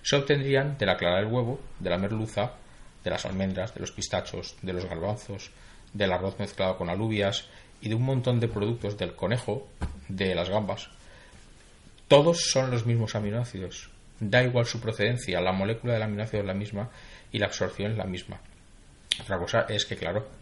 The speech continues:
no es lo mismo tomarlos en una proteína sencilla y pura, como puede ser la del huevo, o una proteína vegetal, que aderezada de un montón de productos, subproductos, aditivos,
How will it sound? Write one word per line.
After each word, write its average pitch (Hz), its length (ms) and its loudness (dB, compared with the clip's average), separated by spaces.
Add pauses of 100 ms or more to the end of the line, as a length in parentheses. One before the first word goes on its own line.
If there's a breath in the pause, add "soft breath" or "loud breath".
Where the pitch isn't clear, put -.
no 92 120 -4
es 87 80 -6
lo 87 120 -4
mismo 87 320 -6
tomarlos 95 560 -4 (380 loud breath)
en 87 500 -4
una 92 200 -4
proteína 98 440 -2
sencilla 87 500 -6
y 87 40 -4
pura, 110 320 -2
como 82 140 -8
puede 87 200 -6
ser 90 120 -4
la 90 100 -2
del 85 80 -4
huevo, 95 320 0
o 92 60 -6
una 85 120 -6
proteína 92 320 -4
vegetal, 95 440 0 (280 loud breath)
que - 220 0
aderezada 92 540 0
de 101 60 0
un 101 120 0
montón 92 340 -2
de 104 80 0
productos, 92 520 -2
subproductos, 95 680 -4
aditivos, 92 520 -6